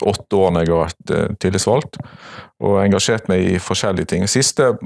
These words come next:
par årene så har jeg engasje-, engasjert meg kanskje mest i, i den skolefaglige ting som, eh, eksamen og norskfaget. Og det, det på,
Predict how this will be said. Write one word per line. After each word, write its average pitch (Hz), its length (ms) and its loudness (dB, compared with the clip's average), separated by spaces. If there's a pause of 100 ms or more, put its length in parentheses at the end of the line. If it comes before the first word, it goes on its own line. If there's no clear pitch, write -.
(140)
par 131 200 2
årene 107 300 2
så 107 280 2
har 101 160 2
jeg 101 60 0
engasje-, 101 400 0
engasjert 113 420 -2
meg 92 120 -2
kanskje 104 240 -2
mest 101 340 0
i, 92 200 2
i - 680 -10
den 101 160 2
skolefaglige 98 760 2
ting 80 240 0
som, 85 360 0
eh, 80 380 0
eksamen 85 680 0 (140)
og 80 520 0
norskfaget. 90 880 0 (720)
Og 92 120 0
det, 98 420 2
det 107 160 0
på, - 260 -2